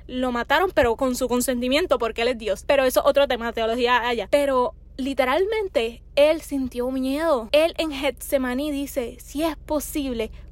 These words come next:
pasa de mí esta copa. Si es posible, líbrame de esta tortura". Pero él decidió que no sea mi voluntad, sino la tuya. El miedo es parte del proceso, pero no el fin. No puedes dejar que el miedo sea lo que controle tu vida, porque literalmente el miedo no tiene parte. Tú eres creado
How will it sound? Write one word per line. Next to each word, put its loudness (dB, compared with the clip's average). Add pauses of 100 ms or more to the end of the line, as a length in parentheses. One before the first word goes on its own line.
(220)
pasa 2
de 2
mí -2 (260)
esta -4
copa. 2
Si 6
es 4
posible, 2
líbrame 0
de 4
esta -2
tortura". -2
Pero 2
él 2
decidió 0
que -6
no -2
sea 0
mi -2
voluntad, -4
sino -6
la -2
tuya. -4
El 4
miedo 4
es -2
parte 2
del 2
proceso, -6
pero -2
no -2
el -8
fin. -12
No -4
puedes 0
dejar 4
que -2
el 0
miedo 2
sea 2
lo -2
que -4
controle -4
tu -4
vida, -4
porque 0
literalmente -4
el -4
miedo -4
no -4
tiene -4
parte. -6
Tú 2
eres 4
creado 2